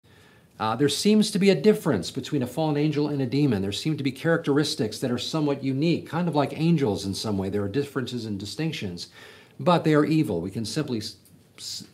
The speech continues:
succinctly just put it that way. There is demonic activity that takes place. Uh, Daniel, uh, as he is praying, uh, Gabriel comes to see him, but Gabriel was fighting, and Michael came alongside to help him,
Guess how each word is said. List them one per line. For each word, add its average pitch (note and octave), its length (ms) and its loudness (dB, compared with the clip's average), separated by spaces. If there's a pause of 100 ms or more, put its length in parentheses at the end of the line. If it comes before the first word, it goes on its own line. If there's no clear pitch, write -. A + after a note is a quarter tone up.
succinctly C3+ 540 -2
just A2 200 -4
put B2+ 140 -2
it A#2+ 120 -4
that C#3 240 -2
way. E2+ 260 -10
There A#2+ 180 -2
is A#2 180 -4
demonic C#3 520 0
activity C#3+ 520 -2
that G#2 160 -4
takes A2+ 260 -6
place. - 540 -6 (640)
Uh, A#2 260 -2
Daniel, F#3 580 2 (500)
uh, A#2 240 -6
as D3 200 -2
he F3 200 2
is C#3+ 180 4
praying, E3 640 -2 (280)
uh, G2+ 380 -6 (760)
Gabriel D#3+ 420 4
comes D3 380 0
to C3+ 60 -4
see G#3 240 0
him, F#2+ 340 -4 (640)
but D#3+ 140 0
Gabriel G3 360 6
was E3 160 2
fighting, F#3+ 480 2
and F#2+ 80 0
Michael E3 300 2
came E3 220 0
alongside D3 540 0
to D3 60 2
help F#3 300 0
him, E2 260 -6